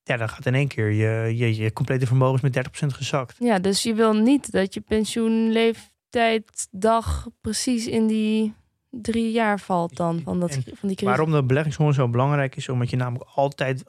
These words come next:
Speaker 1: ten alle tijden wil voorkomen dat je geld gaat onttrekken op het moment in dat je in de crisis zit.
Speaker 2: Ja.
Speaker 1: En daardoor is het idee van obligaties, aandelen bedacht, dat o-, obligaties die fungeren dan als heel, een stabiele rentevaste waarde. Dat als er een crisis is, blijven de,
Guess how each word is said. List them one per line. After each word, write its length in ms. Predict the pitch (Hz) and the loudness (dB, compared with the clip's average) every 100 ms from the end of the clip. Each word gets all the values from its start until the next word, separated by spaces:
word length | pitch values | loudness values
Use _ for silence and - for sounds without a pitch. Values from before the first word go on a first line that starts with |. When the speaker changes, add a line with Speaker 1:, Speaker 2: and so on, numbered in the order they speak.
| _ _ | _ _
Speaker 1:
ten 120 | - | -4
alle 180 | 127 151 | 0 0
tijden 240 | 156 143 | 2 2
wil 120 | 131 123 | 2 2
voorkomen 360 | 123 143 143 | 0 0 2
dat 100 | 135 | 0
je 80 | 123 | 0
geld 300 | - 147 147 | 0 0 0
gaat 180 | 147 131 | -2 -6
onttrekken 460 | 120 - 143 - | -4 -2 -2 0
op 60 | 135 | -2
het 280 | - _ _ 123 | -4 _ _ -2
moment 180 | 131 135 | 0 0
in 100 | 120 | -2
dat 180 | 117 113 | -2 -2
je 60 | |
in 60 | 123 | -2
de 80 | 113 | 0
crisis 360 | 156 131 110 | 0 0 0
zit. 220 | - - - | -6 -12 -6
Speaker 2:
Ja. 300 | 226 240 175 _ | -2 -2 -4 _
Speaker 1:
En 100 | 117 | 0
daardoor 440 | 123 139 139 123 - - | 0 2 2 0 -4 -4
is 140 | 135 | -4
het 100 | 120 | 0
idee 260 | 131 123 120 | 0 2 2
van 120 | 120 | 2
obligaties, 640 | 113 117 117 120 123 120 | 2 2 2 0 -2 -2
aandelen 440 | 117 127 131 127 123 | 0 2 4 4 2
bedacht, 380 | 123 120 123 - | 2 0 -2 -4
dat 180 | 113 | -6
o-, 120 | - 117 | -6 -6
obligaties 680 | 127 127 120 127 127 - | -2 0 2 0 -2 -6
die 120 | - | -10
fungeren 360 | 120 - 139 117 | -12 -6 -2 0
dan 100 | 113 | 0
als 160 | 110 - | -4 -6
heel, 200 | 123 131 | -8 -4
een 220 | 123 117 | -4 -4
stabiele 560 | - 123 117 135 120 110 | -2 -2 0 2 2 2
rentevaste 640 | 127 123 139 - 120 - | 0 0 0 -4 -6 -2
waarde. 420 | 117 131 143 139 151 - _ _ | -2 0 0 -2 -4 -12 _ _
Dat 160 | - 120 | -12 -8
als 160 | 123 | -2
er 100 | 131 | -2
een 60 | 117 | 0
crisis 360 | 160 160 151 | 0 0 0
is, 120 | 147 139 | -2 0
blijven 320 | 127 131 123 | 0 2 0
de, 180 | 113 | -2